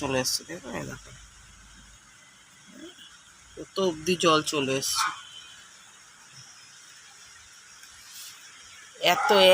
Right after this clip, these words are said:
একভাবে বৃষ্টি হয়ে যাচ্ছে, একভাবে। ভলু পুরো চোখ মুখ কুঁচকে দাঁড়িয়ে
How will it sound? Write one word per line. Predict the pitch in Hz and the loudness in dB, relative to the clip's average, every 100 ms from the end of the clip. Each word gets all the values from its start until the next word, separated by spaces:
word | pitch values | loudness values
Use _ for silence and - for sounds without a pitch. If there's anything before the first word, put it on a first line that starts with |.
| 202 214 | 10 10
একভাবে | 208 170 165 180 175 | 8 4 0 4 2
বৃষ্টি | 165 156 - 165 | 2 2 2 4
হয়ে | 156 147 | 4 4
যাচ্ছে, | 139 160 156 160 | 2 6 8 8
একভাবে। | 147 131 135 131 - - - - - - - - - - - - 185 | 6 0 -2 0 0 2 0 -2 -6 -10 -16 -18 -18 -20 -20 -12 0
ভলু | 165 175 180 190 | 8 10 10 6
পুরো | - 180 185 196 | 4 4 4 8
চোখ | 185 170 | 8 8
মুখ | 175 175 - | 4 2 4
কুঁচকে | 170 - 180 | 2 4 8
দাঁড়িয়ে | 147 143 147 | 10 10 6